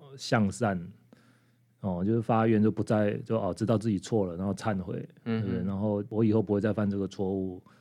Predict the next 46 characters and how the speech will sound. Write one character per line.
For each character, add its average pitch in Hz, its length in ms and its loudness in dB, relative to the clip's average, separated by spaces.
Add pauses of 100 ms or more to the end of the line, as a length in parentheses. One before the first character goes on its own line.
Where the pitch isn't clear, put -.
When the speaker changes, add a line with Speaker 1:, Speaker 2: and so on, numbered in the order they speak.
(440)
Speaker 1:
然 104 100 -6
后 98 140 2
我 85 300 -4
希 107 160 -6
望 101 160 2
怎 87 80 -8
么 82 60 -4
样 98 140 4
怎 85 80 -2
么 85 80 -4
样， 92 140 0 (160)
Speaker 2:
嗯。 110 80 0
Speaker 1:
然 104 100 2
后 95 60 2
去 101 240 -2
处 98 260 -4
理 101 60 2
这 98 100 0
件 98 120 2
事 95 180 -4
情， 120 200 -8 (380)
Speaker 2:
嗯。 110 100 2
Speaker 1:
然 110 60 4
后 98 100 2
之 104 140 -4
后 104 300 2
那 123 80 0
个 113 100 6
果 85 300 -8
就 107 260 -2 (440)
可 - 140 -8
能 90 160 -8
不 92 120 -4
会 107 160 2
变 98 100 -6 (720)
得， - 80 2
Speaker 2:
就 - 0 -
有 104 160 8
改 92 200 0
变， 87 260 -8
嗯。 90 160 -6
Speaker 1:
对， 98 120 2
就 110 120 2
会 117 60 4
改 85 180 -4
变， 85 240 -8